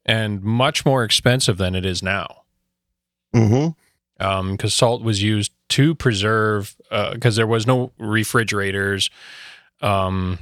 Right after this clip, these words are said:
Speaker 1: to speak of, right? And o-, so in order to make things last longer, uh, you had to salt them, like, y-, all your meats, your fishes and stuff. Um, I think that's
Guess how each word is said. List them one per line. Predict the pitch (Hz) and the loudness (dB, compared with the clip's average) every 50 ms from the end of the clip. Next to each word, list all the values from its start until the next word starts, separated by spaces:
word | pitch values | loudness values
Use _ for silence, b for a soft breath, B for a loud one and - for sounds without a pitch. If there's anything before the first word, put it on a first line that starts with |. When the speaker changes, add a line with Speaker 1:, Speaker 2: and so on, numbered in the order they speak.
| - - _ _ _ _ _ _ _ _ _ _ _ _ - - - | -12 -20 _ _ _ _ _ _ _ _ _ _ _ _ -12 -4 0
Speaker 1:
to | - 120 104 | 0 2 2
speak | - - 143 143 - | 2 2 0 0 -2
of, | 98 85 82 110 | -4 -6 -6 -6
right? | 101 110 - - | -6 -6 -6 -4
And | 117 110 113 | -4 -2 -2
o-, | 117 120 | -2 -2
so | - - 143 123 | -2 0 0 0
in | 120 120 | 2 2
order | 120 120 117 113 | 0 0 0 0
to | 110 107 110 117 | 0 -2 -2 -4
make | - 123 117 117 110 - | -4 -4 -4 -4 -4 -4
things | - 113 104 104 95 98 | -4 -2 -2 -2 -2 0
last | 101 95 95 98 101 - - - | 0 0 0 0 -2 -2 -4 -2
longer, | 107 98 98 98 101 98 98 98 95 92 - - - | -2 0 0 0 -2 -2 -2 -2 -2 -4 -6 -8 -6
uh, | - 110 101 95 95 95 | -2 -2 0 0 -2 -2
you | 92 98 95 | -2 -2 -2
had | 80 104 92 - | 0 -2 -2 -2
to | 92 90 | -2 -2
salt | - - 117 92 - _ | 0 0 0 -2 -4 _
them, | - - 80 | -12 -14 -12
like, | 78 76 - - - _ - | -10 -12 -12 -12 -16 _ -12
y-, | - 107 101 - | -10 -8 -6 -2
all | - 113 113 110 | 0 0 0 2
your | 104 104 107 | 0 0 0
meats, | 104 104 95 98 - - - | 0 0 -2 -2 -2 -2 -2
your | 95 - | -2 -4
fishes | - - - - - - 110 120 | -4 -4 -2 -2 -2 -4 -4 -8
and | 82 73 | -8 -8
stuff. | - - - 95 - - - _ _ _ _ - | -8 -6 -6 -8 -10 -10 -16 _ _ _ _ -6
Um, | 90 95 101 95 98 104 110 117 _ _ _ _ - | -6 -6 -6 -8 -10 -10 -12 -16 _ _ _ _ -6
I | 104 101 98 | -4 -4 -4
think | 98 - 127 107 | -4 -6 -6 -4
that's | - 101 92 - - - - - | -4 -4 -4 -4 -4 -6 -8 -10